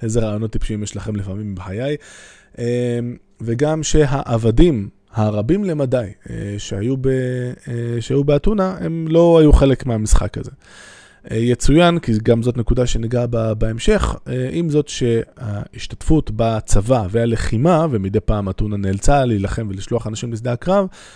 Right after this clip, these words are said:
זאת הייתה פריבילגיה ששמורה לאנשים החופשיים, לבני החורין. הם, הם לא שלחו את העבדים שלהם להילחם.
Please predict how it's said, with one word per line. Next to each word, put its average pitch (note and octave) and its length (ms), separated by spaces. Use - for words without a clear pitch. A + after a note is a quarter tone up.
זאת C#3 180
הייתה D3 180
פריבילגיה C3+ 720
ששמורה E3+ 680
לאנשים C3+ 680
החופשיים, B2+ 500
לבני G#2 260
החורין. A2+ 460
הם, C3 360
הם C#3+ 120
לא E3 80
שלחו D3 300
את A#2 80
העבדים A2 380
שלהם G#2+ 300
להילחם. G2 380